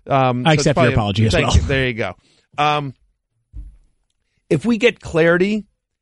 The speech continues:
Speaker 1: if we get clarity that, like, hey, Brian Hill's the guy, or Ito Smith is the guy,
Speaker 2: It changes
Speaker 1: then,
Speaker 2: everything.
Speaker 1: then it does because, again, because of the injury history of Devontae Freeman. But if I was drafting today, would I target, and I managed to get Freeman on my team, would I target one of those guys? No.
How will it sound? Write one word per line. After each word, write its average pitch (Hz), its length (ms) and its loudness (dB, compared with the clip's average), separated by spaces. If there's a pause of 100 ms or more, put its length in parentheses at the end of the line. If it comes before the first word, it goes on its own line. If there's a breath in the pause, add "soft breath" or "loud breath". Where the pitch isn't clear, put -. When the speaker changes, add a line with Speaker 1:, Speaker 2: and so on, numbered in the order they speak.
(180)
Speaker 1:
if 147 140 -2
we 208 100 -2
get 202 220 -4
clarity 147 360 -2
that, 117 140 -4
like, 110 240 -6
hey, 135 140 -6
Brian 143 400 -2
Hill's 131 260 -2
the 113 100 -4
guy, 98 360 -4 (160)
or 139 180 -2
Ito 165 240 0
Smith 147 340 -4
is 147 160 -4
the 135 80 -6
guy, 127 320 0
Speaker 2:
It 170 120 2
changes 180 260 2
Speaker 1:
then, 127 100 4
Speaker 2:
everything. 110 260 -2
Speaker 1:
then 247 120 0
it 233 100 -4
does 190 280 2
because, 170 360 -4
again, 160 460 -2
because 147 260 -4
of 127 40 -8
the 135 100 -4
injury 131 220 0
history 123 280 -4
of 110 40 -8
Devontae 110 400 -4
Freeman. 104 400 -6 (400 soft breath)
But 151 100 0
if - 80 -8
I 180 100 2
was 175 140 0
drafting 156 360 -4
today, 143 400 0
would 151 140 0
I 120 80 -2
target, 139 460 -4
and 139 120 -2
I 120 220 -2
managed 131 420 -2
to 143 60 -8
get 127 180 -4
Freeman 139 300 -4
on 131 80 0
my 123 100 -2
team, 139 240 -2
would 127 100 0
I 113 40 -4
target 127 320 -4
one 135 100 -6
of 131 60 -4
those 127 140 -4
guys? 120 220 -4
No. 87 220 -20